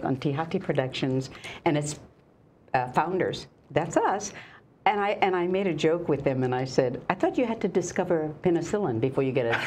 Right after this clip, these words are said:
<laughs> you know. But the visitor industry is so important that they felt, I've been a part of it, we've been a part of it for coming up fifty years. So they're doing a book, and we'll have a great gala. And I wanna say thank you to the industry, the whole industry, but mainly,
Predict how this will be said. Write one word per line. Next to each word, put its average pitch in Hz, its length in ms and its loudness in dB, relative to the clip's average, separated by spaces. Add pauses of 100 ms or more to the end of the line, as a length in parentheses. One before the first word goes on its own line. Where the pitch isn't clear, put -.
(140)
<laughs> - 240 -16
you 175 100 4
know. 139 260 -2 (240)
But 160 360 2
the 156 60 4
visitor 190 400 2
industry 170 580 0
is 143 120 -2
so 254 320 0
important 240 680 0
that 135 180 -2
they 151 140 2
felt, 147 340 0
I've 143 160 -2
been 139 140 2
a - 20 -4
part 165 300 0
of - 100 0
it, 123 160 0
we've 175 120 4
been - 120 0
a - 180 -6
part 131 120 0
of 123 100 0
it 131 160 0
for 127 140 -2 (560)
coming 139 320 2
up - 260 -4
fifty 147 240 0
years. 147 400 0 (500)
So - 160 2
they're 147 140 2
doing 170 260 4
a 170 40 4
book, 131 420 0
and 127 100 0
we'll 127 200 0
have 120 40 0
a 120 60 0 (240)
great 147 360 0
gala. 127 320 0
And 127 140 -2
I 131 80 -2
wanna 151 280 0
say 143 240 -2 (120)
thank 143 320 0
you 113 220 0
to 135 140 -2
the 120 100 -2
industry, 139 800 -2
the 143 80 -2
whole 185 260 0
industry, 131 400 -2
but 139 220 -2
mainly, 214 400 0